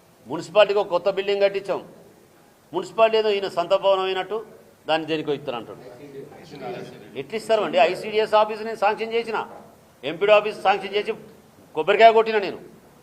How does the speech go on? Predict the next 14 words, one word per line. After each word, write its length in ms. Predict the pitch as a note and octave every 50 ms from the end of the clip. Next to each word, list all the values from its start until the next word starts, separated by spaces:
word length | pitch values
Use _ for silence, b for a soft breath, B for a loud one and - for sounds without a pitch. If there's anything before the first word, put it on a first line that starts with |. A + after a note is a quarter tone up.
| _ _ _ _ _ _ _ - - - - - - -
దాంట్లో 200 | E3 F3+ B3 -
కట్టి. 220 | C4+ C4+ A3+ A#3 G#3+ - - - - - - - - - - - - - - - - _ -
అది 180 | G#2+ C3 E3+
కట్టకుండా 540 | F3 G3+ F#3+ F#3+ G#3 G3 F#3+ F#3+ F3 D3 C3 C#3+ E3 - - - - - - - - - - - - - -
పరకాలకు 480 | C3 D3+ F3 E3+ G#3 G#3+ G#3 A3 G#3+ A3
ఒకటి, 260 | G#3 G3+ G#3 F#3 G3 F#3 G3
ఆ 120 | F#3 F3+ F3+
మున్సిపాలిటీ 680 | E3+ D#3 C#3+ C#3 D#3 D3+ - - - G3+ G#3 G3+ G3+
అనేది 180 | G3+ G3 G#3 G3+
ఒక 120 | F3+ - - -
కళ 140 | D#3+ E3 F#3+ G3+ G3+
ఉందాడా? 300 | G3 F#3+ F3+ D#3+ C#3+ C3 B2+ - - - - - - _ _ _ _ _ _ _ _ _ _ _ _ _ _ _ _ _ _ _ _ _ _ _ _ _ -
నిజంగా 280 | A#2 B2 E3 F#3 G3+ G3+
దాని 200 | G3 G3+ G3+